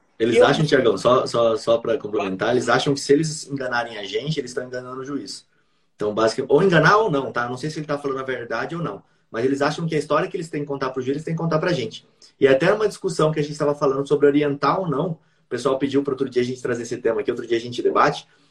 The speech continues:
Speaker 1: Se, é, se o advogado pode ou não orientar o cliente, não no sentido de falar o que vai acontecer, mas no sentido de falar, "Fale isso ou fale aquilo." Era uma outra discussão que a gente abriu, mas pode continuar, desculpa aí.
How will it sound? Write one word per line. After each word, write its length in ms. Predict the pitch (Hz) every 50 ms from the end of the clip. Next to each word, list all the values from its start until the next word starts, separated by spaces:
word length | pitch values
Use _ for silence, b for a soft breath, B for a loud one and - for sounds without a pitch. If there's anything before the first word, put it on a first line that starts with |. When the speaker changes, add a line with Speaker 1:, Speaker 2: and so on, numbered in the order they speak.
| b b _
Speaker 1:
Se, 440 | - - - 151 160 170 165 - -
é, 460 | - 139 127 131 127 123 120 117 110
se 200 | 110 - - 147
o 80 | 143 143
advogado 540 | 139 139 139 131 131 135 131 135 143 139 139
pode 340 | - - 151 165 196 196 202
ou 80 | 190
não 140 | 165 160 165
orientar 440 | 165 160 160 160 156 156 - 151 156
o 40 | -
cliente, 520 | - 160 139 147 175 196 196 - - - _ _ _ _ _
não 160 | - 165 214
no 60 | 254 262
sentido 340 | - 254 214 - 214 185
de 80 | 190 170
falar 180 | - 190 175 165
o 80 | 160
que 80 | - 165
vai 120 | 156 160
acontecer, 420 | 160 165 165 165 165 160 - 160 143
mas 140 | 135 131
no 60 | 135 139
sentido 240 | 143 143 156 160
de 60 | 156 -
falar, 200 | 156 135 120 -
"Fale 360 | - - 160 175 214 220 208
isso 340 | 170 175 208 208 - - 196
ou 80 | 175
fale 280 | - - 160 160 175 202
aquilo." 380 | 196 - - 120 107 101 98 _ _ _ _ _ _ _ _ _ _ _ _ _ _
Era 160 | - - - 113
uma 100 | 120 123
outra 160 | 123 131 131
discussão 340 | - - 139 - - 123 123
que 80 | 123
a 40 | 123
gente 180 | 123 123 123 143
abriu, 180 | - 98 98
mas 100 | 95 98
pode 180 | - 123 135 -
continuar, 280 | 143 139 143 123 95
desculpa 280 | 87 - - - - 95
aí. 120 | 87 85